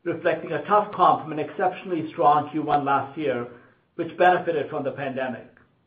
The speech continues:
As anticipated, January and February followed a reversion to a more typical pre-pandemic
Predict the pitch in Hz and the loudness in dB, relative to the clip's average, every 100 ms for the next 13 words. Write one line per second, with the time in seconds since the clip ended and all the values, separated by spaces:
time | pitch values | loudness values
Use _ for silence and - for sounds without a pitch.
0 | _ _ _ - _ _ _ 170 165 180 | _ _ _ -20 _ _ _ 2 4 2
1 | 180 254 254 220 165 139 131 - - _ | 2 0 0 -2 0 2 0 -2 -12 _
2 | 139 165 175 220 220 180 - 165 151 139 | -4 4 4 6 4 4 2 0 0 -2
3 | 123 165 156 151 139 147 156 170 175 175 | -2 0 0 -2 0 0 4 6 4 0
4 | - 156 143 147 - 208 214 - 175 - | -4 -4 -2 -2 -2 -6 -6 -4 -4 -6
5 | 160 151 147 139 147 143 | -10 -8 -6 -2 -2 -2